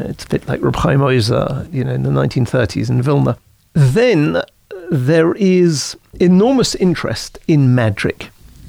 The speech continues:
in amulets, in spells. There actually was an attempt to see whether people who'd, uh, ordered spells also were part of other letters in the Geniza.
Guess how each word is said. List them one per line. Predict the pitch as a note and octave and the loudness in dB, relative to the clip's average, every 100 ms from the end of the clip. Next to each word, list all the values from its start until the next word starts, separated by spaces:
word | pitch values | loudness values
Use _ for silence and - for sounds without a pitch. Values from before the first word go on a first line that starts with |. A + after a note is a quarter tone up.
| - | -6
in | A#2+ G#2+ G#2+ A2 - | -2 2 2 0 0
amulets, | C3 A2+ A2 A#2 - - - | 0 2 2 0 -2 -8 -6
in | A2 | -4
spells. | - D3+ C3 A#2 - B2+ - - - - - - | -2 0 2 0 -2 -6 -10 -18 -20 -20 -20 -4
There | D#3+ D3 C#3+ C#3 - - | 0 2 2 2 0 -2
actually | D#3 D#3 - E3 | -4 -2 0 2
was | C#3+ C#3+ C#3+ | 2 2 2
an | C3+ | 2
attempt | C3+ E3+ D3 - - - - | 0 0 0 -2 -8 -12 -8
to | - | -4
see | - - G#3+ C#3+ B2 - - - - - | -2 0 0 2 0 -4 -8 -16 -14 -2
whether | E3 E3 D3+ C3+ C3 C3+ - - | 2 2 2 2 4 2 -2 -2
people | F3+ - E3+ | -2 2 2
who'd, | B2 C#3+ C3+ B2 - | 4 4 4 2 0
uh, | C3 - | -2 0
ordered | A#3 G#3+ D3+ C#3+ | 2 2 2 0
spells | - - - C3 B2 B2 - - - | 0 -2 0 2 2 0 -2 -6 -4
also | - G3+ - - C#3 C#3 D3 D#3 - | 0 0 0 -2 0 2 2 0 -2
were | - C3+ C3 | 0 2 2
part | B2+ - C#3 | 2 0 2
of | C#3 C#3 | 2 0
other | - E3+ D3+ | 0 0 2
letters | C#3 C3 - C3 | 2 0 0 0
in | B2+ B2 | 2 2
the | |
Geniza. | B2+ C3+ C#3+ D3 A2+ F2 | 2 2 2 2 0 -2